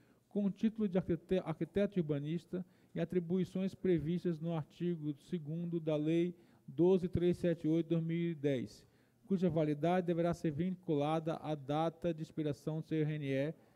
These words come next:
dois pontos, vinte e quatro de outubro de dois mil e vinte e dois. Esta deliberação entra em vigor em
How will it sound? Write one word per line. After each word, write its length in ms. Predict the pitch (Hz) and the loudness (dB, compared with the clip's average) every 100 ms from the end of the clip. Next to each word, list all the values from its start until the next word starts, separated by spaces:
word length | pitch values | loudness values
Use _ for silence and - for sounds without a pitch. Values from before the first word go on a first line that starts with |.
| _ _ | _ _
dois 140 | 147 - | -6 -4
pontos, 360 | 135 131 - | -4 -4 -4
vinte 160 | 143 185 | -4 -4
e 60 | |
quatro 360 | 180 160 156 160 | -2 0 0 0
de 40 | 165 | -2
outubro 440 | 156 - 147 156 | -2 -2 -2 -4
de 60 | 131 | 0
dois 260 | 151 185 | 2 2
mil 160 | 147 170 | 2 -2
e 40 | |
vinte 200 | 170 170 | -2 -6
e 40 | - | -8
dois. 380 | 117 104 - _ - _ _ _ _ _ _ _ _ _ _ _ _ _ | -8 -8 -12 _ -20 _ _ _ _ _ _ _ _ _ _ _ _ _
Esta 180 | - - | -16 -6
deliberação 520 | 170 165 165 147 190 | -4 0 -2 0 0
entra 140 | 190 | 0
em 40 | 175 | 0
vigor 460 | 165 143 165 185 | -2 0 2 2
em 80 | 175 | -2